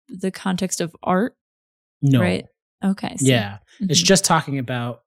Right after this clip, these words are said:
Speaker 2: A I as a whole and what it might, the implications it might have on society.
Speaker 1: Got
Speaker 2: Actually,
Speaker 1: it.
Speaker 2: has nothing to do with
Speaker 1: Mm-hmm.
Speaker 2: art. <laughs>
Speaker 1: Great. Okay.
Speaker 2: Um,
Speaker 1: Just
Speaker 2: but
Speaker 1: wanted to make sure that
Speaker 2: super,
Speaker 1: was
Speaker 2: yeah,
Speaker 1: clear,
Speaker 2: it's a
Speaker 1: yeah.
Speaker 2: super interesting talk. I've,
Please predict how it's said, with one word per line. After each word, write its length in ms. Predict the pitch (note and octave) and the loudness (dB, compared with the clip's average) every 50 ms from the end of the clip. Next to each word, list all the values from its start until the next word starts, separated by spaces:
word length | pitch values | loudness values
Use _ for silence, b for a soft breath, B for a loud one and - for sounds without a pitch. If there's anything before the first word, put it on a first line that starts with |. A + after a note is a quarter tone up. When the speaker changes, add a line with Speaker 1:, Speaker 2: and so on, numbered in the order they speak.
| _ - - | _ -6 -4
Speaker 2:
A 180 | C3+ C3 B2+ | -2 0 0
I 380 | A#2+ A2+ A#2 A#2 A2 A2 A#2 - - | 0 -2 -2 -2 -4 -6 -6 -8 -8
as 120 | A2+ A2+ G#2+ | -8 -6 -6
a 60 | G2+ | -6
whole 420 | - - D#3 F#3+ G#3+ A3+ A3+ - - | -2 0 2 2 2 2 0 -4 -4
and 260 | D#3 C3+ B2+ B2+ A#2+ - | -4 -2 0 0 -2 -2
what 240 | A#2+ B2 C3+ B2+ B2 | -2 -2 0 0 0
it 240 | B2+ A2+ - _ - | -2 -6 -8 _ -6
might, 400 | B2+ B2 B2 B2 B2 A#2+ B2 _ _ _ _ _ _ _ _ _ - | -4 -2 -2 -2 -2 -4 -6 _ _ _ _ _ _ _ _ _ 0
the 140 | D3 D#3 | 4 4
implications 460 | E3+ D#3+ E3 D#3 - D3+ A#2+ D3 C#3 C#3 | 4 4 4 0 0 -2 -2 -2 -2 -4
it 80 | B2 | -4
might 160 | A#2+ A#2+ A#2+ | -4 -6 -6
have 200 | A2 A2 A#2 A2 G#2+ | -6 -8 -8 -8 -10
on 100 | G#2+ G2+ | -10 -12
society. 720 | - G#2+ G2+ - - G2 G2+ G2+ G2+ G2+ - - - _ B B B B B | -12 -12 -12 -12 -12 -12 -14 -14 -18 -20 -20 -20 -20 _ B B B B B
Speaker 1:
Got 80 | - - C#3+ | 2 4 4
Speaker 2:
Actually, 120 | D3 D#3+ | 6 6
Speaker 1:
it. 40 | D3+ | 6
Speaker 2:
has 60 | C#3 | 6
nothing 220 | D3 D3 C#3 C3+ B2 | 4 4 2 2 0
to 80 | A#2+ | 0
do 140 | G#2+ B2 A#2+ | 2 2 0
with 80 | A2+ G2 | 0 -2
Speaker 1:
Mm-hmm. 100 | F#2 G2 | -6 -10
Speaker 2:
art. 540 | - _ - - - D5+ C5+ - F#3 - - | -14 _ -14 -10 -10 -6 2 2 2 2 2
<laughs> 280 | - - _ - C#4+ - | -8 -8 _ -10 -8 -2
Speaker 1:
Great. 180 | - - - - - - - | 0 0 0 -2 -6 -4 0
Okay. 200 | A3+ G#3 C#3+ B2 | 2 4 4 4
Speaker 2:
Um, 240 | A2 A2 G2+ A2 - - | 2 2 -2 -6 -10 -2
Speaker 1:
Just 120 | - B3 A#3 | 0 4 6
Speaker 2:
but 80 | - B3 | 6 6
Speaker 1:
wanted 120 | A3+ G#3+ | 6 4
to 60 | G3 | 4
make 160 | F#3+ F#3 F3 - | 2 0 2 6
sure 160 | - G#3 - | 6 6 6
that 80 | - | 6
Speaker 2:
super, 80 | G3 D3+ | 4 4
Speaker 1:
was 100 | E3+ F3+ | 6 6
Speaker 2:
yeah, 140 | F#3 D#3 A#2 | 6 6 6
Speaker 1:
clear, 100 | - - | 4 2
Speaker 2:
it's 120 | - - | 4 4
a 20 | G3 | 4
Speaker 1:
yeah. 60 | - | 4
Speaker 2:
super 240 | - A3+ F#3 G3 F#3+ | 4 2 4 4 2
interesting 340 | F3 D#3 D#3+ - - D3+ C3 | 4 2 0 0 0 -2 0
talk. 280 | - C3+ B2+ B2 - | 2 2 2 0 -2
I've, 260 | A#2+ A#2+ C3 C3 B2+ | -4 -4 -4 -4 -4